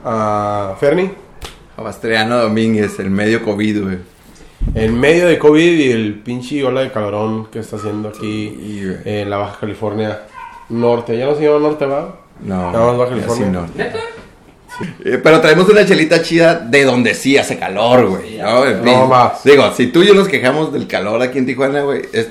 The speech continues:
Speaker 2: ellos son de Mexicali. Mexicali es el culo del diablo, ¿no? Es,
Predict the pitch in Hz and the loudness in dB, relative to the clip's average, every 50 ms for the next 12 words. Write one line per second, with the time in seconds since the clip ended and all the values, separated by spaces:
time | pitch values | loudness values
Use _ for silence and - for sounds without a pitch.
0 | - - 113 120 120 127 123 123 139 127 127 127 127 110 113 104 - 143 131 131 | -8 -6 -2 2 2 2 2 2 2 0 2 2 0 0 -2 -2 0 0 2 2
1 | 113 95 95 92 95 - 110 - - 104 98 113 120 120 120 113 117 120 113 107 | 0 -2 -4 -6 -8 -8 -8 -6 -4 -4 -2 -2 0 0 -2 -2 -2 -4 -6 -6
2 | 95 92 110 123 120 110 101 95 95 92 95 95 98 101 90 78 78 82 80 78 | -6 -4 -2 -2 0 0 -2 -4 -6 -6 -6 -6 -6 -8 -8 -10 -12 -12 -10 -8
3 | - 60 | -8 -8